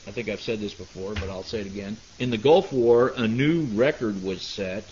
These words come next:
uh, by the American military insofar as it's the only war in history that anybody can count where half the guys who were supposed to fire weapons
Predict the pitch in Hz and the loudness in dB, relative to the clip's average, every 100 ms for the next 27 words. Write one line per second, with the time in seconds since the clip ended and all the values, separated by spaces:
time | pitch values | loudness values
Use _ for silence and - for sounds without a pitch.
0 | - 104 101 110 110 113 123 117 110 127 | -12 -8 -2 0 0 0 0 -2 -2 0
1 | 127 - 101 98 98 107 110 - 104 117 | 0 -2 -2 -2 -4 -6 -6 -6 -6 -4
2 | 110 104 107 98 107 107 123 160 175 127 | -2 -2 -4 -10 -10 -4 -2 -2 -4 -4
3 | 117 120 120 107 101 104 151 - 85 82 | 0 4 4 2 -2 -4 -6 -8 -12 -12
4 | 107 - 104 101 127 123 123 113 - 98 | -16 -8 -4 -2 -2 2 2 2 -2 -6
5 | 95 - - - 160 127 92 92 - - | -8 -12 -20 -8 -4 -4 -6 -12 -16 -8
6 | 113 117 117 113 110 - - - 139 156 | 4 6 8 6 0 -6 -10 -4 -2 -2
7 | 160 - 120 117 127 95 85 92 - - | -2 -6 -4 -2 -2 -2 -8 -10 -12 -16
8 | - - 117 107 117 156 180 - - 139 | -10 -2 0 0 0 4 4 4 -2 -2
9 | 135 117 104 123 - 92 95 | 0 0 0 0 -2 -8 -10